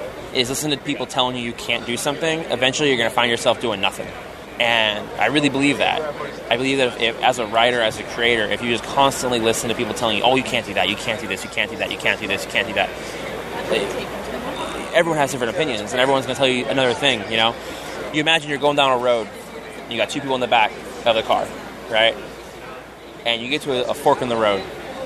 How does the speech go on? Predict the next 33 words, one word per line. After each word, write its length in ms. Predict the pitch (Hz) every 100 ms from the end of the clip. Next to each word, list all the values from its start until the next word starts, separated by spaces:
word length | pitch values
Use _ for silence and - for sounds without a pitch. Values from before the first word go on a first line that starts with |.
| - -
and 80 |
there's 140 | 107 117
one 160 | 147
guy 100 | 139
in 80 | 123
the 60 | 113
back 260 | 110 104
going, 260 | 113 107 101 - - - - - -
"Whatever 260 | 120 131
you 100 | 139
do, 240 | 135 123 104
don't 140 | 113 107
go 140 | 113
left, 260 | 110 95 107
you 60 |
gotta 100 | 104
go 100 | 104
right." 220 | 101 98 90 - - - -
And 80 | 110
the 100 | 117
other 240 | 151 147
guy 220 | 131 120
says, 420 | - 123 113 110
"Whatever 180 | 123 120
you 100 | 123
do, 160 | 123 113
don't 140 | 113
go 100 | 110
right, 160 | 113 107
you 60 |
gotta 140 | 104 101
go 80 | 104
left." 240 | 98